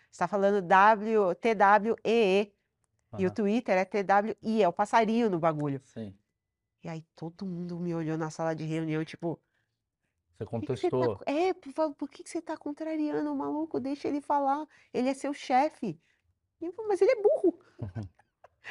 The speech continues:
Speaker 2: Ele tá falando uma coisa errada, é.
Speaker 1: Aquelas, e aí, assim, ele era o cara da empresa, eu era uma atendente de telemarketing terceirizada.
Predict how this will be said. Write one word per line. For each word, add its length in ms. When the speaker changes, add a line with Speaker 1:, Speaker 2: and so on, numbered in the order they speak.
Speaker 2:
Ele 80
tá 80
falando 220
uma 160
coisa 260
errada, 360
é. 200
Speaker 1:
Aquelas, 340
e 100
aí, 180
assim, 460
ele 220
era 180
o 40
cara 300
da 200
empresa, 560
eu 80
era 360
uma 380
atendente 520
de 280
telemarketing 840
terceirizada. 840